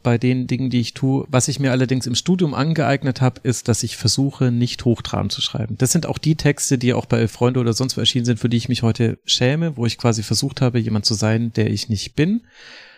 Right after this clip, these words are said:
Und ich versuche, möglichst einfache Sprache zu verwenden und eben mich nicht in Hypotaxe zu verlieren, also in irgendwelchen Nebensatzkonstruktionen. Ich habe nichts mehr gehasst, als, als irgendwelche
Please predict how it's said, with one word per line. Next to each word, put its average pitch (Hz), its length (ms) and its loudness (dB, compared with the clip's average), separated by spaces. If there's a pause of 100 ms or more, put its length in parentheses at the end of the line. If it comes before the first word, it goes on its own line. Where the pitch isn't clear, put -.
(320)
Und 127 200 2
ich 123 100 -4
versuche, 139 760 0 (160)
möglichst 123 640 -2
einfache 117 380 -2
Sprache 101 380 -2
zu - 140 -10
verwenden 113 520 -4
und 113 220 -2
eben 110 260 2
mich 110 220 0
nicht 135 300 0
in 117 180 0
Hypotaxe 131 800 0
zu 131 160 -2
verlieren, 127 580 0 (600)
also 107 180 2
in 110 100 0
irgendwelchen 113 640 0
Nebensatzkonstruktionen. 120 1500 0 (320)
Ich 131 140 -2
habe 123 140 4
nichts 151 320 0
mehr 135 160 0
gehasst, 131 460 -2
als, 117 400 0 (400)
als 110 200 2
irgendwelche 123 440 0